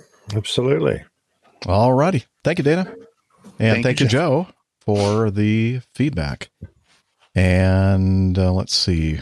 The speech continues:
Speaker 2: We're getting close to the end of the show here. Let's go with item sixteen. And, uh, this is from Tracy, another Just a Navigator.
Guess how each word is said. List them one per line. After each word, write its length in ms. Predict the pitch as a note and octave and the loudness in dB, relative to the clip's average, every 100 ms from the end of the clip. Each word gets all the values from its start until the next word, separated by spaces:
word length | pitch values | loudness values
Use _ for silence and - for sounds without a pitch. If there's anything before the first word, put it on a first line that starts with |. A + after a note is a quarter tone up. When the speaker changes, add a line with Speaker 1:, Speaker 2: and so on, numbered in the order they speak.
| - | -8
Speaker 2:
We're 100 | - | -8
getting 260 | F2+ A#2 G#2 - | -4 -2 -2 -6
close 460 | - - B2+ A#2+ - | -20 -6 -2 -2 -2
to 100 | A2 | -6
the 180 | G#2+ - | -8 -2
end 280 | G#2+ A2 G#2 | 0 2 2
of 60 | |
the 100 | F#2+ | 0
show 360 | F2+ - G2+ F2+ | -2 -2 0 2
here. 240 | E2+ G2+ | 0 0
Let's 320 | B2+ A3 - - - | 2 0 0 -4 -6
go 140 | D#3+ | -2
with 340 | D3+ C3 - - - | -2 -4 -12 -20 -4
item 240 | A#2+ B2+ | -2 0
sixteen. 840 | G#2 - - - - F2 E2 A2+ F3 _ _ _ _ _ _ _ _ _ | 0 0 -2 -2 -4 -2 -2 -2 -6 _ _ _ _ _ _ _ _ _
And, 840 | G#2+ G2+ G2 F#2+ F#2+ F#2 F#2 F#2 F#2 | 0 2 4 2 2 2 0 0 0
uh, 140 | F2+ F2 _ | -2 -4 _
this 200 | A2 - | -4 -2
is 220 | A2+ G#2 | -2 -2
from 640 | - - G2 F#2+ F#2 F#2+ F#2+ _ - | -4 -2 0 2 0 -2 -4 _ -8
Tracy, 720 | - - F3+ F#3+ - - F2 - _ _ _ _ | -8 -2 -2 0 -2 -2 -10 -12 _ _ _ _
another 540 | - F#2+ B2+ A#2 E2+ E2+ _ _ _ | 0 2 2 2 0 -4 _ _ _
Just 420 | - E2+ - - - _ _ | -2 0 -2 -8 -16 _ _
a 80 | - | -4
Navigator. 640 | E2 D#2+ C#2+ C2 B1 - | -2 -2 -4 -8 -8 -12